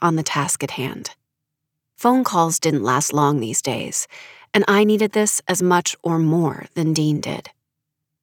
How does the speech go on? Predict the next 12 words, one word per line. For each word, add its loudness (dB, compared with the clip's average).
"I 4
found 6
a 6
pair 4
of 4
brothers 6
in 6
Texas." 2
"Cover 4
your 4
ears, 4
Redding," 6